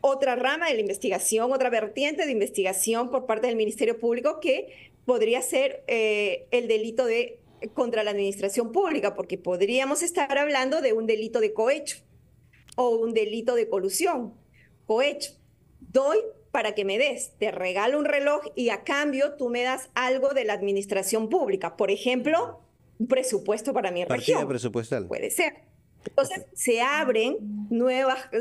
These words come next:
Speaker 1: nuevas vertientes de investigación por parte del Ministerio Público, nuevos delitos, porque en este momento es el delito de enriquecimiento ilícito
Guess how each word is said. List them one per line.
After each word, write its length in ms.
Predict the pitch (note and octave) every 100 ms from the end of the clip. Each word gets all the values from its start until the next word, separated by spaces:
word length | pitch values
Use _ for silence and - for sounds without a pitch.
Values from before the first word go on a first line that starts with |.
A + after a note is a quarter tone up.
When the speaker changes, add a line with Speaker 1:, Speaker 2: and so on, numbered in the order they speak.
| A3
Speaker 1:
nuevas 400 | E3+ A#3+ B3+ C4
vertientes 720 | B3+ G#3 G3+ C#4 D#4 D4+ A3 -
de 80 |
investigación 640 | G#3 F#3 G3 G3 G3+ A#3+ A#3
por 160 | G#3+
parte 240 | A3 G#3+ B3+
del 100 | G#3
Ministerio 520 | F#3+ F#3+ - G#3 A3
Público, 340 | F#4+ B3+ G#3+
nuevos 320 | G#3+ C4+ C4+ C4
delitos, 460 | C4 F4 F#4+ A3+
porque 180 | G3 F#3+
en 80 | G#3+
este 160 | A#3
momento 380 | D4 C#4 C4+ C4+
es 100 | F#4+
el 140 | B3 G#3+
delito 320 | A3 A#3+ A#3+
de 80 | G3+
enriquecimiento 640 | G3 F3+ G3 G3+ C4 E4+
ilícito 560 | D#4+ F#4+ F4+ - F4